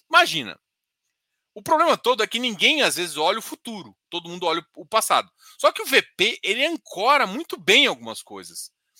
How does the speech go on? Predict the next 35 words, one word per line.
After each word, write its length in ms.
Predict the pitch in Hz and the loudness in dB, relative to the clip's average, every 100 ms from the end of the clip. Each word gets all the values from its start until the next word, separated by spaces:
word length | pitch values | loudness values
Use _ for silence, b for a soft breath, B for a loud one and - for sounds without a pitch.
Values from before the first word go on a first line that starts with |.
| b - | b -6
O 60 | |
V 140 | 139 196 | -2 0
P 140 | 285 | 0
em 100 | 370 | 2
papel 340 | 214 - 269 | 2 2 0
ancora 480 | 359 - 220 302 233 | -2 -4 6 8 8
bem. 340 | 131 110 90 85 _ _ _ - | 4 -4 -6 -14 _ _ _ -18
Então, 600 | 165 262 311 240 135 98 _ _ - | 2 4 4 -2 -8 -14 _ _ -6
não 100 | 233 | 6
dá 120 | 339 | 6
pra 80 | 415 | 6
você 80 | 330 | 0
simplesmente 320 | 277 226 220 | -2 -4 2
falar, 280 | 214 214 196 | 4 4 2
"Ah, 40 | |
ignora, 520 | 190 233 220 254 269 | -4 -2 4 4 4
só 80 | 240 | 0
tem 140 | 277 | -6
que 60 | 262 | 0
pegar, 380 | 254 220 240 - b b - | 2 4 4 2 b b -8
só 120 | 220 | -2
que 80 | 254 | 0
a 40 | |
taxa 280 | 254 233 233 | 4 2 2
ser 100 | 247 | -4
melhor." 320 | 269 233 156 | -2 0 -2
Cara, 340 | - 311 143 _ _ b b - | 2 2 2 _ _ b b -6
senão, 440 | 226 247 330 175 | 0 2 2 0
o 60 | - | -2
problema 320 | 226 262 294 | 0 0 -2
todo 200 | 277 311 | -2 -4
é 20 | |
o 20 | |
seguinte: 320 | 285 220 - | -6 -6 -4
beleza, 480 | - 339 226 139 - | 0 2 2 0 -6